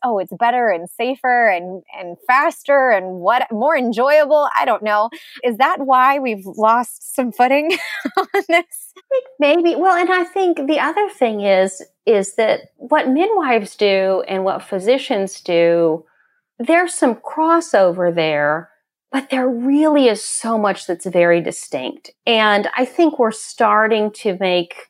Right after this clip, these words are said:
Speaker 2: inroads in realizing that we don't have to have turf wars. You know, like, we, we don't have to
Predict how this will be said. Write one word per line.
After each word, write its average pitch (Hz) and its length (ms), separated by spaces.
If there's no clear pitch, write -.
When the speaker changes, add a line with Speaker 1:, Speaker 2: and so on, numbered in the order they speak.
Speaker 2:
inroads 180 720
in 175 180
realizing 180 760
that 175 120
we 190 80
don't 208 200
have 311 180
to 302 80
have 202 160
turf - 340
wars. 294 460
You 277 80
know, 247 120
like, 214 220
we, 233 220
we 240 160
don't 269 240
have 269 240
to 196 280